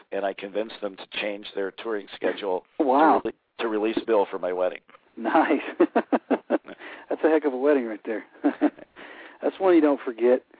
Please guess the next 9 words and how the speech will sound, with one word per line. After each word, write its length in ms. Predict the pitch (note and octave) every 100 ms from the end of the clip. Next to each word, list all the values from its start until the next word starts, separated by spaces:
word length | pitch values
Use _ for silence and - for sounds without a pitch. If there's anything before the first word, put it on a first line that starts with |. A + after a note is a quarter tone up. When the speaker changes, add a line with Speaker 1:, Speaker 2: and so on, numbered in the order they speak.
| - -
Speaker 1:
Yeah. 120 | E2 C#2 - -
Speaker 2:
Yeah, 240 | A#2+ B2 C3 -
very 220 | C3 C3+
nice. 280 | B2+ A#2+ G#2+ - - - - - -
Um, 420 | D3 D3 C#3+ C3+ - _ _ _ _ _ _ -
okay, 240 | E3 F#3+
now 140 | E3+ E3
this 160 | A3+ -
is, 120 | A#3+